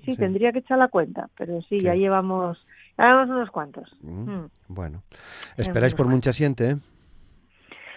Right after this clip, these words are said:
Speaker 1: Bueno, esperemos,
Speaker 2: Sí.
Speaker 1: esperemos que tenga, eh, todo el éxito del mundo, ¿no?
Speaker 2: Claro.
Speaker 1: Nosotros, a ver, somos conscientes que les feches a veces non son fáciles, porque non sabes moi bien cuándo ponelo, ¿no?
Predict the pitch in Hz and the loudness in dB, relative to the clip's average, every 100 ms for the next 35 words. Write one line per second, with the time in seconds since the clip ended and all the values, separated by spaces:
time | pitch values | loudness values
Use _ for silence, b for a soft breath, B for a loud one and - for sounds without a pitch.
0 | B B - 190 247 247 190 165 196 294 | B B 4 6 6 4 0 0 0 0
1 | 160 156 180 180 175 160 170 175 214 190 | -2 -6 -12 -6 -6 -4 -8 -4 -4 -2
2 | 220 233 233 233 233 233 226 226 220 220 | 0 4 4 4 4 2 0 -2 -4 -6
3 | - 220 226 226 226 226 220 220 240 302 | -4 -2 -2 -6 -10 -6 -6 -4 -6 -6
4 | 180 160 165 190 262 233 190 196 185 196 | -8 -10 -10 -6 -6 -6 -6 -8 -2 -2
5 | 190 - - B B B - - 196 233 | -2 -10 -20 B B B -2 4 6 8
6 | 220 185 175 - 175 226 240 269 240 254 | 6 2 -6 -12 -8 -8 -6 -8 -6 -8
7 | 247 214 233 214 - 214 - 202 214 202 | -10 -6 -4 -4 -6 -6 -6 -8 -6 -6
8 | 190 214 190 - 202 190 202 208 202 202 | -4 -6 -6 -10 -8 -6 -4 -6 -4 -6
9 | 190 190 175 170 156 - - 165 - 165 | -2 -4 -2 -4 -6 -10 -14 -14 -4 -2
10 | 160 160 156 B B B - 196 214 214 | 0 -2 -6 B B B -4 4 6 6
11 | 214 214 208 208 196 185 190 170 151 170 | 4 2 2 2 2 2 0 0 -2 -4
12 | 262 | -4